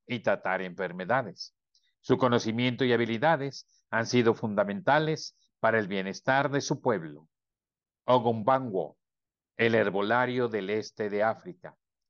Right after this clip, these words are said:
En la región del este de África, Ogumbangwo es conocido por su profundo conocimiento de las plantas medicinales locales. Trata a los pacientes con una amplia gama de dolencias, desde problemas respiratorios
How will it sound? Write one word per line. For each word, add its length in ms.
En 140
la 100
región 420
del 160
este 240
de 140
África, 540
Ogumbangwo 960
es 180
conocido 540
por 160
su 140
profundo 520
conocimiento 920
de 140
las 160
plantas 440
medicinales 640
locales. 720
Trata 480
a 20
los 160
pacientes 640
con 160
una 200
amplia 260
gama 280
de 120
dolencias, 640
desde 260
problemas 420
respiratorios 920